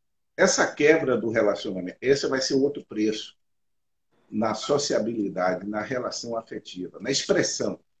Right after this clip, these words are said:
Não na afetividade, mas na expressão afetiva. No dia que, quando é que a gente vai poder retomar esse verso de Belchior? Quando é que ele vai poder encontrar e abraçar o nosso irmão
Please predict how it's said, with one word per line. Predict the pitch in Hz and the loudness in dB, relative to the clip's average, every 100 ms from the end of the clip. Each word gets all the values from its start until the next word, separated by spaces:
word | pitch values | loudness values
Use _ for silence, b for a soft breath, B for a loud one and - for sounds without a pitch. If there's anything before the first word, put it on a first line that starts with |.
| _ | _
Não | 185 233 233 | 2 2 4
na | 196 | 2
afetividade, | - 151 156 135 101 98 95 | 4 0 0 -2 0 0 0
mas | 110 120 | -2 -4
na | 139 | -4
expressão | - - 139 - 131 131 | -4 -6 -6 -4 -4 -4
afetiva. | 104 107 - 80 - _ _ _ _ _ _ _ _ _ _ _ _ _ | -4 -10 -16 -18 -20 _ _ _ _ _ _ _ _ _ _ _ _ _
No | 101 | 0
dia | 151 175 | 2 2
que, | - - | -2 -6
quando | 190 160 | 0 6
é | 151 | 6
que | 151 | 4
a | |
gente | 131 131 | 2 2
vai | 139 | 2
poder | - 110 120 | -2 -2 -2
retomar | 117 - 107 107 | -2 -4 -4 -2
esse | 107 110 | -2 -4
verso | 92 101 101 101 | -2 -2 -4 -12
de | 95 95 | -12 -12
Belchior? | 87 101 95 - 87 90 - _ _ _ _ | -12 -10 -10 -8 -14 -14 -18 _ _ _ _
Quando | - 127 | -4 -4
é | |
que | - | -2
ele | - | 0
vai | - | 0
poder | - 107 | 0 0
encontrar | 110 104 95 101 | 0 -2 -2 4
e | 107 | 4
abraçar | 104 98 95 - 98 | 4 0 -2 -2 -4
o | |
nosso | 101 98 - | -4 -8 -8
irmão | 92 95 92 113 | -8 -8 -8 -10